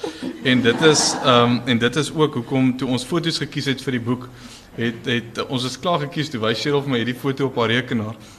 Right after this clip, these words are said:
Speaker 2: En ek dink hy was nog low res, maar ek het dit vir een van die ouens by die burger gestuur, een van die
Speaker 1: <laughs>
Speaker 2: grafiese ouens. Sê ek, "Jack, net vir my hierdie foto op, dat hy printable is, asseblief, want hy moet boek toe gaan." Ehm, maar, ehm, so jy werk met,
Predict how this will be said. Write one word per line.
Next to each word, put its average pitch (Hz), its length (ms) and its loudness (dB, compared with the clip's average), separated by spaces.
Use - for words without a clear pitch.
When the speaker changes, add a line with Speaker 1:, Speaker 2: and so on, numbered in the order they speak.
Speaker 2:
En 123 60 4
ek 120 120 4
dink 120 140 2
hy 143 60 4
was 131 120 0
nog 135 160 -2
low 123 200 4
res, 113 240 0
maar 113 140 -2
ek 120 80 0
het 135 100 -6
dit 131 80 -8
vir 139 100 -4
een 135 80 -2
van 139 80 -4
die 127 60 0
ouens 131 140 -2
by 135 60 -2
die 127 140 -2
burger 120 320 0
gestuur, 127 300 -6
een 113 80 -4
van 123 100 -10
die 131 120 0
Speaker 1:
<laughs> - 20 -6
Speaker 2:
grafiese 131 400 0
ouens. 117 260 -4
Sê - 160 -4
ek, 120 100 -2
"Jack, 117 200 2
net 160 120 -6
vir - 80 -8
my 147 80 0
hierdie 120 160 0
foto 135 300 0
op, 131 100 -2
dat 127 120 0
hy 240 60 4
printable 123 520 4
is, 107 140 -2
asseblief, 117 240 -4
want 113 120 -2
hy 117 80 0
moet 127 280 -2
boek 113 180 -6
toe 135 100 -2
gaan." - 240 -10
Ehm, 117 460 6
maar, 117 300 6
ehm, 113 440 4
so 139 160 2
jy 127 340 0
werk 151 300 4
met, 196 320 -4